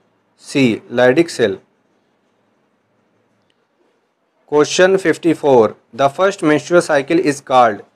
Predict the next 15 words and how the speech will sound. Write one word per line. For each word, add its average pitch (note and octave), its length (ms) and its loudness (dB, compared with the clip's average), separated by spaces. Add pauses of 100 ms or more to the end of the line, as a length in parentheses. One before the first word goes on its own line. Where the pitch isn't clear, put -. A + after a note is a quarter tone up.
(1600)
फर्स्ट F3+ 200 -2
मेंस्ट्रुअल D#3 340 2
साइकिल D3+ 320 -2
को E3+ 120 0
क्या D#3+ 160 -2
कहते C3 300 -4
हैं? A#2+ 120 0
ऑप्शंस D#3 400 -2
हैं F3 160 0 (800)
menarche, E3 640 0 (640)
प्यूबर्टी, D#3 460 2 (640)
menopause, D#3+ 640 0 (720)
maturation। B2+ 580 0 (380)
करेक्ट C3+ 220 -2
ऑप्शन F3 380 -2